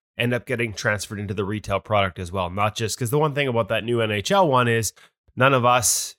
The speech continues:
whether it's beer leaguers or minor hockey, are gonna s-, that's not seeing the light of day with us, right? That's N H L only. But some of the knowledge you gain through that testing, you know, has directly impacted the way they're building. For example,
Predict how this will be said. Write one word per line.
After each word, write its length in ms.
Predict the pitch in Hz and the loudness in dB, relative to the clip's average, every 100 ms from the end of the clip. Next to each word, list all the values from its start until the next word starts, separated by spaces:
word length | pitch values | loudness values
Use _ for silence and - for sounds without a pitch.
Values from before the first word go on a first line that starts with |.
| _ _ | _ _
whether 260 | 110 107 104 | 0 0 0
it's 140 | - | -2
beer 220 | 127 127 | 0 0
leaguers 320 | 123 120 110 | 0 -2 -4
or 60 | 107 | 0
minor 260 | 110 110 107 | 0 2 4
hockey, 360 | 139 135 127 | 2 2 -2
are 80 | 107 | -2
gonna 140 | 107 | -2
s-, 180 | 104 - | 0 2
that's 240 | - 120 - | 2 0 2
not 200 | 120 - | 0 2
seeing 200 | 131 113 | 0 2
the 60 | |
light 200 | 104 104 | 0 0
of 80 | 98 | 0
day 180 | 123 117 | 0 0
with 200 | 107 95 | 0 2
us, 280 | 113 107 113 | 2 2 -2
right? 160 | 107 | -2
That's 240 | 107 107 120 | -4 -4 -2
N 120 | 110 | 0
H 220 | 113 - | -2 -2
L 160 | 104 117 | 0 4
only. 460 | 180 156 120 107 - _ _ _ _ _ _ | 2 2 0 -2 -6 _ _ _ _ _ _
But 300 | - 101 98 | 6 6 6
some 280 | - 147 139 | 2 4 4
of 80 | 131 | 2
the 100 | 117 | 2
knowledge 440 | 113 170 185 113 | 4 4 2 0
you 80 | 117 | -4
gain 360 | 98 113 113 104 | -2 -4 -4 -6
through 360 | - 131 123 | -6 -2 0
that 240 | 101 98 - | 0 -2 0
testing, 640 | 165 185 - 117 107 101 | 2 2 0 -2 -4 -6
you 80 | 98 | -2
know, 100 | 123 | 0
has 220 | 110 117 | 2 0
directly 1000 | 95 107 98 127 151 - 131 110 104 95 _ _ _ | -2 -8 -2 0 0 -4 -4 -4 -4 -8 _ _ _
impacted 840 | 120 110 98 107 101 - 104 98 87 _ _ _ - | -2 0 0 0 0 -2 -4 -4 -10 _ _ _ -2
the 80 | |
way 260 | 104 113 113 | 2 2 2
they're 200 | 101 107 | 0 -4
building. 280 | 98 104 107 | -4 -6 -4
For 220 | - 131 | 0 0
example, 640 | 127 101 120 113 - 110 | 0 0 0 0 -2 -6